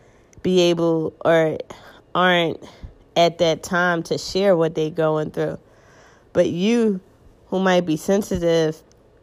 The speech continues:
just be like, "Yo, I like your hairstyle today, girl. You getting it." You know, things like that make a difference to people when we never know what those people are going through. You guys, hopefully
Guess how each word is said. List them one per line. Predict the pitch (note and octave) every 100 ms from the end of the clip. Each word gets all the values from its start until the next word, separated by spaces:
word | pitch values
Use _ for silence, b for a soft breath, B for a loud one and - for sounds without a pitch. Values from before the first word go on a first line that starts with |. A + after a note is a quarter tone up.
| _ _ _ - -
just | - F#3 -
be |
like, | F3 D#3+ E3
"Yo, | A#3+ E4+ D4 G3+ F3+
I | E3 -
like | F4 A#3 -
your | F#4
hairstyle | C4+ C#4 D4+ - G#3+
today, | G#3 G#3+ G#3
girl. | G3+ A3 A#3+ A#3+ A#3 -
You | - F4
getting | A3 A#3+ B3+ G3
it." | F3 D#3+ - B B B B
You | A3+
know, | B3+ A#3 A#3
things | A3+ A#3 A#3+ A#3
like | G#3+ G3+ F#3+
that | - F#3+ - - - B B B
make | F3 F#3 F#3
a | F3
difference | F3 E3+ E3 F3 D#3+
to | D#3
people | - E3+ E3+ E3 D#3+ E3 B B B B
when | E3 E3+
we | E3+
never | E3+ F3+ F3 E3+
know | E3 E3
what | D#3+ D#3 D#3
those | D#3 D3+
people | - E3 E3+
are | D3+ D#3
going | E3 F3 F3 F3
through. | F3+ F3 E3+ F3 b b b
You | F#3 F#3
guys, | F#3+ F3+ F3 E3+ -
hopefully | G#3 G3 - F#3 F#3 F3+ F3